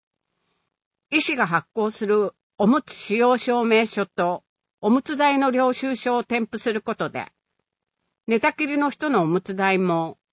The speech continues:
医療費控除が受けられます。ただし、交付要件を満たしている人は、長寿課で発行する主治医意見書内容確認書で控除を受けられます。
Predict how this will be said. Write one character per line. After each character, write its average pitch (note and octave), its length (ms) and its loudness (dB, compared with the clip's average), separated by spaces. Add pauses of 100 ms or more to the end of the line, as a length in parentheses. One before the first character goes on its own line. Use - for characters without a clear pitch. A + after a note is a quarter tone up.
(200)
医 G#3 100 -2
療 C4 220 2
費 C#4 140 -2
控 D4+ 240 -4
除 G3+ 140 -2
が B2+ 120 -4
受 A2 200 -8
け D#3+ 40 -2
ら D3 120 0
れ D3 100 -4
ま C3+ 160 -4
す。 - 200 -20 (2250)
た C4+ 100 -4
だ G#3 120 0
し、 - 380 -8 (380)
交 D#4+ 220 0
付 E4 160 -2
要 E4+ 220 0
件 E3+ 280 -2
を D3+ 60 -2
満 D#3 100 -2
た A3+ 140 0
し - 140 -12
て F3 80 -4
い D#3 100 -4
る D3 80 -6
人 C#3 300 -8
は、 A#2 200 -8 (520)
長 D4+ 240 0
寿 C#4+ 100 -6
課 D4 140 0
で C#4 80 0
発 B3 340 -2
行 A#3 220 0
す - 180 -4
る G3 260 -2 (420)
主 B3+ 200 -4
治 D#4 100 0
医 F3 360 0
意 F3 40 -16
見 C#4 280 2
書 C4 200 -2
内 B3 260 2
容 B3+ 200 4
確 A#3+ 280 -4
認 A#3+ 200 0
書 A3 200 -4
で G3 300 -2 (240)
控 C#4+ 200 2
除 D#3 220 -2
を G2 80 -12
受 B2+ 180 -10
け - 20 -4
ら C#3 120 -2
れ C#3 100 -4
ま C3 160 -4
す。 - 180 -16